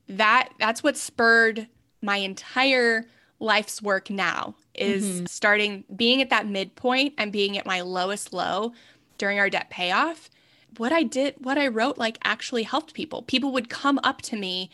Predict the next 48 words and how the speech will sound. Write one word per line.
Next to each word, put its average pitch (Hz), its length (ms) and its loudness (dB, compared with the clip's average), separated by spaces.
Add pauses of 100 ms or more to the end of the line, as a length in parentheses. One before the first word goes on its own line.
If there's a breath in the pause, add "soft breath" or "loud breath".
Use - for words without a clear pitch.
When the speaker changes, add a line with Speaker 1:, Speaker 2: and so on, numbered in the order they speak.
(120 soft breath)
Speaker 1:
and 185 100 -12
be 180 300 2
Speaker 2:
Wow. 170 60 4
Speaker 1:
like, 202 400 0 (400)
"Oh 269 80 2
my 302 120 6
gosh, 311 220 4
I 233 80 0
loved 233 540 2 (240 soft breath)
those 220 240 -2
tips. 359 320 -4
I'm 240 140 -2
definitely 233 340 0
gonna 208 180 -4
try 262 300 0
them. 196 220 -2
Please 214 360 -6
post - 340 -6
more." - 360 -8 (420)
Speaker 2:
That's 262 180 2
Speaker 1:
And 220 120 -2
so 190 80 6
Speaker 2:
awesome. 180 640 2
Speaker 1:
that's 214 260 2
what 254 100 2
I 247 40 2
started 220 320 -2
doing. 202 300 -6
And 190 100 -8
so 240 120 -4
I 254 80 4
recommend 320 400 0
everyone, 208 540 0 (320 loud breath)
maybe 320 160 6
it 440 60 8
doesn't 330 180 -2
have 247 260 0
to 240 100 -6
be 214 120 -2
a 196 40 -2
blog, 196 640 2 (500 soft breath)
but - 140 -2
just 349 240 -2
Speaker 2:
Mm-hmm. 185 160 -6 (100)
Speaker 1:
start 277 380 4
some 269 360 2
kind 240 380 0
of 202 260 -6